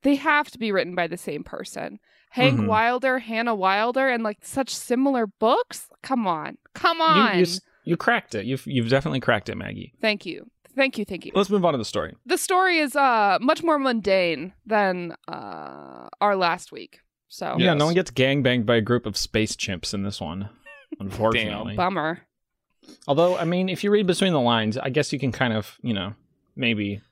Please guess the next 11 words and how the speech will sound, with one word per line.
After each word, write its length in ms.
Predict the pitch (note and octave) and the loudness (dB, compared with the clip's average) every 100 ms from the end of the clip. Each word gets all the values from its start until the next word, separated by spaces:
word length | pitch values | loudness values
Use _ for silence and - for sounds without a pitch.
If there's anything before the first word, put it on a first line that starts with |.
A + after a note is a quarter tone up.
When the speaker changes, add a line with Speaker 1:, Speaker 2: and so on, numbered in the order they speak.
| _ _ _ | _ _ _
Speaker 2:
twist 340 | - B2 - A2+ | -2 0 0 0
and 260 | G#2 A2 - _ _ | -2 -4 -8 _ _
shape 300 | - - A2+ | -2 0 0
it 200 | A2 - _ _ _ | 0 -4 _ _ _
to 340 | C3+ A2 A2 | 0 2 0
align 280 | - A#2 G#2+ | 0 0 0
with 120 | A2 | 0
that 180 | - A2+ | 0 0
sort 180 | - A2+ | 0 -4
of 60 | A2 | -2
theme. 340 | B2+ C3 C#3 | -2 -2 -4